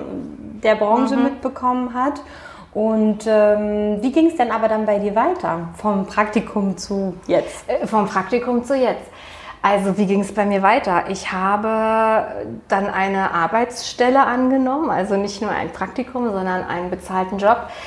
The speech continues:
Speaker 2: Ich habe aber eigentlich Vollzeit studiert. Also ich habe mein, damals hieß es noch Hauptstudium, nicht, ähm,
Speaker 1: Mhm.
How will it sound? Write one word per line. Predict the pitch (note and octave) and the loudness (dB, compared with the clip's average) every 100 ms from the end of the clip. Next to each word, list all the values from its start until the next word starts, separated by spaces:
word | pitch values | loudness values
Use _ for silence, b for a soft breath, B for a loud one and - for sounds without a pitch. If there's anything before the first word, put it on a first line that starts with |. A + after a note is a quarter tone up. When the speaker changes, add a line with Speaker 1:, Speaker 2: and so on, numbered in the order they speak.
| B B | B B
Speaker 2:
Ich | - | -4
habe | F#3+ - | -4 2
aber | A#3 A3+ A3 A3 G#3+ | 2 4 4 2 2
eigentlich | F#3 F#3 A#3+ B3 A#3 - | 0 0 0 0 -4 -2
Vollzeit | G#3 G#3 G#3+ G#3 G#3 | 0 0 0 -2 -2
studiert. | - G3+ A#3 F#4+ - | -6 -2 2 2 0
Also | G3 G3 | -4 -4
ich | F#3+ - | -6 -4
habe | G3 | -4
mein, | G3 F#3+ F#3 F#3 | -2 0 0 0
damals | F3+ G3+ G#3 G#3 G#3 | 2 2 4 2 0
hieß | F#3+ G3+ | -2 -4
es | - | -4
noch | F3+ F3 D3+ | -2 -2 0
Hauptstudium, | G3+ - - - C4+ C4 D4 D4 | 0 0 -10 -4 -2 2 2 4
nicht, | G3+ G3+ - - | 2 -2 -6 -6
ähm, | F3+ F#3 F#3 | -4 0 0
Speaker 1:
Mhm. | F#3 F3 F3 | 0 -4 -8